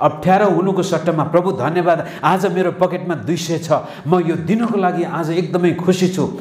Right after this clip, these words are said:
जब तपाईँको हृदयमा भएको विश्वासलाई मुखमा व्यक्त गर्नुहुन्छ,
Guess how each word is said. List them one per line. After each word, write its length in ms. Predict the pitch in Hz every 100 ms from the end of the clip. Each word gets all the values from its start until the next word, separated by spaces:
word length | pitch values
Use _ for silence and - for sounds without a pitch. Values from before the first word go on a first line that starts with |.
| - - 107
जब 420 | 143 214 269 269
तपाईँको 340 | 214 226 202
हृदयमा 360 | 180 185 196 185
भएको 300 | 165 175 165
विश्वासलाई 600 | 127 170 170 160 170 151
मुखमा 440 | 135 269 240 220
व्यक्त 340 | 185 180 175 170
गर्नुहुन्छ, 420 | 160 151 139